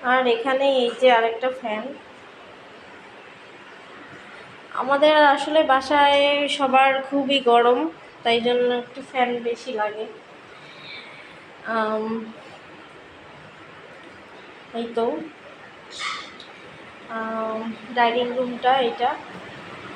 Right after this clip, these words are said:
আর হইল আজকে সেরকমের লাইভে আসতে পারিনি প্রবলেমের কারণে, সবাই এসে আমার জন্য ওয়েট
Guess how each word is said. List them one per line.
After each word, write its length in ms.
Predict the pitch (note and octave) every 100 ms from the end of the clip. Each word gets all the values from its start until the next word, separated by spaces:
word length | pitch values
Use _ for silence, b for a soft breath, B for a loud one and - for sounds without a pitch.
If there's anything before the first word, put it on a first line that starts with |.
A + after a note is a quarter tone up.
| - - - - -
আর 400 | F4 F4+ E4+ E4+
হইল 520 | D#4+ D#4 D#4 D4+ D4+ - - - - - - - - - - - C4+
আজকে 800 | C4+ - D4+ D4 D4+ D4+ D4+ D4+ - - - - - - - -
সেরকমের 680 | C#4+ C4 C4 C4+ C#4+ D4 C#4+ D4 C#4+
লাইভে 360 | B3+ B3+ C4
আসতে 300 | C#4 C4+ - C#4
পারিনি 560 | B3 A#3+ B3 B3 C#4+ D4+ - - - - - - - - - -
প্রবলেমের 600 | C4+ B3+ B3 C4 C4 C4 B3+
কারণে, 400 | A#3+ A#3 A#3 C4
সবাই 420 | C4+ B3+ B3+ C4
এসে 220 | B3+ C#4+
আমার 280 | B3+ B3 A#3+
জন্য 220 | B3 C4 B3
ওয়েট 200 | B3